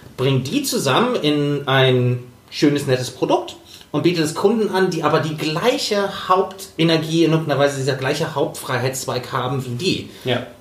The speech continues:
Speaker 1: Weil dann können die halt viel, viel besser miteinander kommunizieren. Es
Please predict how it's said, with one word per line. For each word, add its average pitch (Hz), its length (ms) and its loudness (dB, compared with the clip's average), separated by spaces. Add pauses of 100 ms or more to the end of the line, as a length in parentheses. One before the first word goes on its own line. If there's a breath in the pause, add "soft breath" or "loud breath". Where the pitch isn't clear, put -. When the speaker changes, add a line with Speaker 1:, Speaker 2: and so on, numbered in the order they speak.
(120)
Speaker 1:
Weil 139 140 6
dann 147 180 4
können 151 200 2
die 139 140 2
halt 143 180 2
viel, 214 560 -2
viel 202 200 2
besser 175 220 2
miteinander 151 400 0
kommunizieren. 135 760 -6 (120)
Es 127 220 0